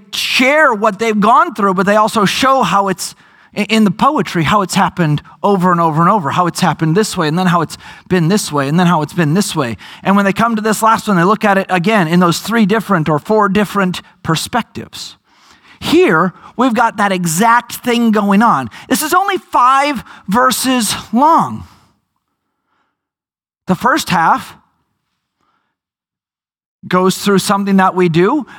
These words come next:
and then the character of God. We're joyful because of the character of God. The second half says we're thankful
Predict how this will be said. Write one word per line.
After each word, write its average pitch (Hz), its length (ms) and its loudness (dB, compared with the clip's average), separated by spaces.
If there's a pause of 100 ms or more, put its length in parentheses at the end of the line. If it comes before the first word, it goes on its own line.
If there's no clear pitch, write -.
(180)
and 160 160 0
then 160 80 0
the 160 80 0
character 170 480 -2
of 190 120 -2
God. 120 340 -2 (720)
We're 175 140 0
joyful 156 600 -4 (420)
because 151 260 -2
of 139 60 -4
the 135 60 -2
character 147 440 -4
of 147 100 -4
God. 117 340 -4 (280)
The 185 80 0
second 214 380 -2
half 180 260 2
says 165 260 -2
we're 190 120 0
thankful 214 580 -2